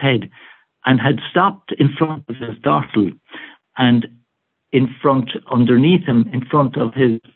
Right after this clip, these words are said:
the middle section fins. And as the trout grew, the nylon cut in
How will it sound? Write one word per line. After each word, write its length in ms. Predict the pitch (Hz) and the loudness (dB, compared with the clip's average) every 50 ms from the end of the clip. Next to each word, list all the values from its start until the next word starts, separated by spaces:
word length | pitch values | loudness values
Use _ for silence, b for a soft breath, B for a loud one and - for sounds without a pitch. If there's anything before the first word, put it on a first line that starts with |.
| _ _ _ | _ _ _
the 160 | - 117 127 | -8 -4 -2
middle 360 | 120 120 143 143 147 123 117 104 - - | 0 2 2 2 4 2 2 0 0 -2
section 440 | 131 113 - - 123 120 107 92 - - | -4 -2 -2 -2 -2 -2 -2 -6 -2 0
fins. 280 | 156 139 123 107 87 - B B B B B B B B B B B B B B _ _ _ - | 2 4 4 4 2 0 B B B B B B B B B B B B B B _ _ _ 0
And 260 | 135 143 139 117 123 - _ - | 2 2 2 0 -2 -10 _ -2
as 220 | 139 190 247 - - - | 2 2 2 2 0 -2
the 80 | 143 135 | -4 -4
trout 420 | - - 180 170 160 151 151 - | -2 0 2 2 2 2 0 0
grew, 360 | _ 160 175 190 180 147 120 104 - - _ _ _ _ _ _ _ _ _ _ _ _ _ _ _ _ _ _ _ _ _ _ _ _ _ | _ 4 6 6 6 4 4 2 -2 -8 _ _ _ _ _ _ _ _ _ _ _ _ _ _ _ _ _ _ _ _ _ _ _ _ _
the 280 | 160 151 151 147 147 143 | 4 4 4 4 0 -2
nylon 640 | - 135 156 175 190 196 185 165 147 135 127 - - - - | -2 0 0 2 2 2 2 2 0 0 -2 -4 -6 -8 -6
cut 220 | - 214 - - | -6 -6 -4 -2
in 340 | 233 196 180 156 139 117 - | 0 2 2 4 2 2 0